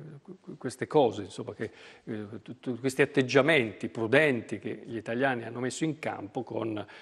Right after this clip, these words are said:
la quarantena e quant'altro stanno dando e hanno dato i giusti risultati. Adesso ovviamente la paura, il timore è che alla riapertura,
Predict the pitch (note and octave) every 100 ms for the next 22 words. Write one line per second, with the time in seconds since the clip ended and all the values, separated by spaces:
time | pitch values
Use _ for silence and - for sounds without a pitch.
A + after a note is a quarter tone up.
0 | - - G#2+ A#2 A2 G#2+ C#3 C3+ G3 G3
1 | - G#2 G#2 A#2 - B2+ A#2 A2 G#2 G2+
2 | B2 D#3+ C#3+ A#2+ G#2+ F#2 F2+ - - B2+
3 | A#2+ A#2 - A2+ G2 G2+ - A#2+ D3 D#3
4 | - C3 - - - B2 D#3 C#3+ C#3+ C#3
5 | A#2+ - C#3+ B2+ C3 A#2+ A#2+ D#3+ B2 A#2
6 | B2 B2 - - B2+ - A#2+ A#2 B2+ C3
7 | D#3 C3 A2+ G#2+ G#2+